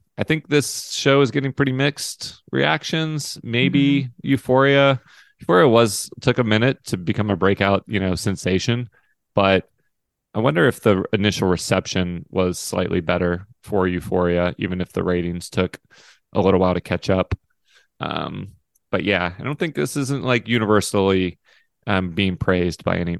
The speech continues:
Speaker 1: by any means.
Speaker 2: Yeah, it's
Speaker 1: And
Speaker 2: a,
Speaker 1: it sounds
Speaker 2: yeah.
Speaker 1: like you're kind of in the same middle, middle ground as well.
Speaker 2: I am, and I think it's taken me, 'cause my fir-, when the, when the episode first ended and we watched it together, which is cool,
Speaker 1: Yep.
Speaker 2: um, I was like, "Mm, out of it.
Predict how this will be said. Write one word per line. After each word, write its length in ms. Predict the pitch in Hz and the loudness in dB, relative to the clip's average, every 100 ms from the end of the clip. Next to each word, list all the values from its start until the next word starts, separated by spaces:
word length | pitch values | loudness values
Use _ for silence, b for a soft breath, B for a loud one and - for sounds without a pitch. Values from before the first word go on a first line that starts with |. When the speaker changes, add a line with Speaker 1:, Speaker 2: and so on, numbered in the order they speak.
| - | -4
Speaker 1:
by 120 | 92 | -2
any 160 | 90 85 | 0 -2
means. 420 | 82 87 90 - _ _ _ _ _ _ - | -2 -4 -4 -12 _ _ _ _ _ _ -2
Speaker 2:
Yeah, 280 | 170 175 165 | 0 0 -2
it's 160 | - | 0
Speaker 1:
And 60 | 135 | 2
Speaker 2:
a, 20 | |
Speaker 1:
it 40 | |
sounds 160 | 127 147 | 4 4
Speaker 2:
yeah. 40 | |
Speaker 1:
like 160 | 123 - | 2 2
you're 140 | 120 | 0
kind 200 | 104 101 | 2 0
of 80 | 95 | 0
in 100 | 95 | 0
the 200 | 90 90 - _ - | 0 -4 -8 _ -12
same 400 | - 92 90 85 - | -6 -6 -6 -10 -8
middle, 280 | 92 87 - _ _ - - | -6 -6 -12 _ _ -20 -16
middle 240 | 110 104 95 | -4 -2 -2
ground 300 | 90 92 87 | -2 -4 -6
as 100 | 82 | -2
well. 260 | 92 90 - _ _ _ | -2 -2 -8 _ _ _
Speaker 2:
I 120 | 214 233 | 0 0
am, 380 | 226 233 247 220 | 0 0 0 0
and 80 | |
I 120 | 226 226 | -2 -2
think 340 | - 294 339 | -4 -4 -6
it's 240 | - 220 - - | -8 -10 -14 -12
taken 180 | 247 | -6
me, 260 | 214 208 190 | -4 -2 -4
'cause 180 | - 208 | -6 -6
my 140 | 220 | -6
fir-, 180 | 220 208 | -6 -8
when 120 | 202 | -6
the, 140 | 202 180 _ - | -6 -8 _ -8
when 160 | 202 | -4
the 60 | 202 | -2
episode 460 | 233 285 262 208 - _ | -4 -4 -2 -4 -8 _
first 360 | 185 190 190 - - | -2 -2 -4 -12 -10
ended 480 | 170 170 185 185 - | -4 -2 -2 -4 -8
and 100 | 185 | -4
we 40 | 185 | -2
watched 300 | 185 190 - | -2 -4 -6
it 60 | |
together, 340 | 220 185 175 185 | -4 -4 -4 -6
which 140 | 180 | -8
is 80 | - | -10
cool, 300 | 180 175 190 b b b b - | -6 -4 -6 b b b b 2
Speaker 1:
Yep. 100 | 185 | 4
Speaker 2:
um, 520 | 185 185 180 180 175 - | 4 2 2 0 -2 0
I 100 | 202 | 0
was 100 | 202 | 2
like, 180 | 196 | -2
"Mm, 240 | 202 214 202 | -2 -6 -4
out 220 | 180 170 | -2 -2
of 60 | 165 | 0
it. 200 | 165 | -2